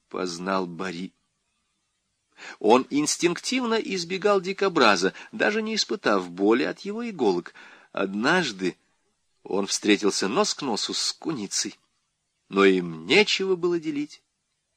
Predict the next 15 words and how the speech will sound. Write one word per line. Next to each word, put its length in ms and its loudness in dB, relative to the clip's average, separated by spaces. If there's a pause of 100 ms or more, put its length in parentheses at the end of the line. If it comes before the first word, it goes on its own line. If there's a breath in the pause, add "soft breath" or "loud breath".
(140)
и 140 -2 (120)
каждый 520 4
пошёл 440 -4
своей 480 -4
дорогой. 460 -8 (1500 loud breath)
С 140 -6
каждым 460 4
днём 540 6
Бори 720 4
осмеливался 840 2
отходить 420 -4
всё 240 2
дальше 800 2 (280 soft breath)
и 160 -2
дальше 800 4